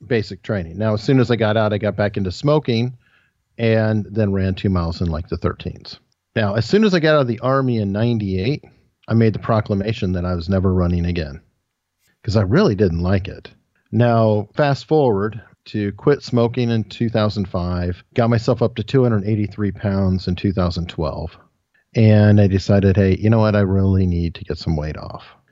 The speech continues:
So I started by watching my diet, and I said,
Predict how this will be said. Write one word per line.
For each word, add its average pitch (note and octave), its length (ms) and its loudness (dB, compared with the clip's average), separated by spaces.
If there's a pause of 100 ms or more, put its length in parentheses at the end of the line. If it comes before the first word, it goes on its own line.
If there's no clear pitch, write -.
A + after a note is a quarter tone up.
So - 240 0
I G#2 60 6
started G2 600 2 (280)
by G#2 320 2 (100)
watching B2 320 2
my C3 120 2
diet, G#2 360 -2 (300)
and G2+ 420 0
I F#2+ 120 -2
said, F2+ 300 -4